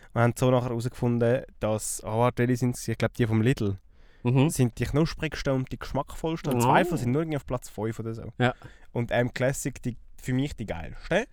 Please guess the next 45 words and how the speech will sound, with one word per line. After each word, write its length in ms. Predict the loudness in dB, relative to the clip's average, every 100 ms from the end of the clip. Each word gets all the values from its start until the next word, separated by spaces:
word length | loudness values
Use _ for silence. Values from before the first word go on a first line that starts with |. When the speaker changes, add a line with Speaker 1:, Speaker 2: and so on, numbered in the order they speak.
| 2
Speaker 2:
Mhm. 380 | 6 6 4 0
Speaker 1:
sind 460 | -2 0 -2 -4
und 200 | -2 0
auf 160 | 0 0
Platz 240 | -2 -2 -4
zwei, 200 | -4 -4
auf 160 | -4
Platz 220 | -4 -6
zwei. 240 | -8 -12 -12 -14
Speaker 2:
Scheiße, 580 | -6 -2 -2 -6 -8 0
ja 160 | 0
gut, 260 | 2 -2 -2
immerhin. 380 | -2 -2 -2 -4
Speaker 1:
Immerhin, 500 | -4 -2 -2 -4 -6
ja. 100 | -2
Speaker 2:
Ja. 300 | -2 -2 -6 -12 -10
Speaker 1:
Ja. 240 | -2 -2 -2 -8 -16 -8
Und 200 | -6 -2
dann 120 | -2
kommt 200 | 0 -2
da 40 | -2
irgendwie 120 | -2
so 100 | -2
Aldi 260 | -2 -2 -2
oder 80 | -2
so, 360 | -2 -4 -6 -8
go. 260 | -4 -2 -2 -6 -10 -2
Speaker 2:
<laughs> 840 | -2 -2 -10 -10 -14 -16 -12 -4
Die 80 | 2
Videos 280 | 4 4 6
haben 140 | 4
mir 200 | 4 2 0
auf 120 | 2
jeden 160 | 2
Fall 200 | 2 2
wieder 140 | 4 2
mal 120 | 2
gezeigt, 560 | 2 2 4 2 -6 -16 -18 -20 -10 -4
dass 120 | 0
ich 80 | 0
eigentlich 180 | 0 4
alles 300 | 4 4 2
falsch 380 | 2 4 4 6
mache. 220 | 6
Speaker 1:
<laughs> 20 | 8